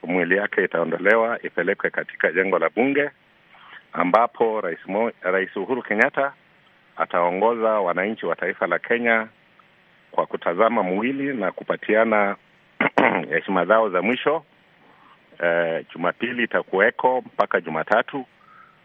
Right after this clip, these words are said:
alafu siku ya Tuesday, eh, tutakuwa na, eh, state funeral ambayo itafanyika katika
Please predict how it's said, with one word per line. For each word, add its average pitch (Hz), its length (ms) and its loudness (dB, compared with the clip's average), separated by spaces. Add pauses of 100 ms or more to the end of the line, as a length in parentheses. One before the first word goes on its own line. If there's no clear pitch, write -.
alafu 110 580 0
siku - 280 -10
ya 85 480 0 (800)
Tuesday, 139 720 -6
eh, 82 360 -4
tutakuwa 110 500 -2
na, 87 480 0 (1000)
eh, 80 400 0 (480)
state - 300 0
funeral 143 420 0 (100)
ambayo 98 240 0
itafanyika 98 500 -4
katika 85 800 -2